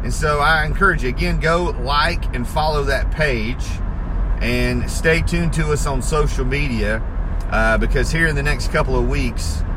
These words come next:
uh, we're gonna be pushing some stuff out on how you can help. Uh, Table Rock Camp has transformed so many of our lives.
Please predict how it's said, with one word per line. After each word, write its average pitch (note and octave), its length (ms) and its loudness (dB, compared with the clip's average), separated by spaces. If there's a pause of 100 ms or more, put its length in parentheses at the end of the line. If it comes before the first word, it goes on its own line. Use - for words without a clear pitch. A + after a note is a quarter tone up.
(240)
uh, A#2 300 0
we're C#3+ 180 2
gonna C3+ 180 0
be B2+ 340 2
pushing E3 320 2
some A#2+ 160 -2
stuff C3+ 360 2
out B2+ 360 4 (400)
on B2+ 120 0
how E3+ 220 4
you F3 160 2
can D#3 160 0
help. D#3 360 2 (640)
Uh, - 120 -2 (200)
Table E3 260 2
Rock D#3+ 280 4
Camp D#3+ 360 0
has A#2 420 0 (240)
transformed D3+ 1000 -2 (720)
so G#3+ 340 2
many G3+ 180 2
of D#3+ 100 0
our C#3 160 2
lives. - 640 -2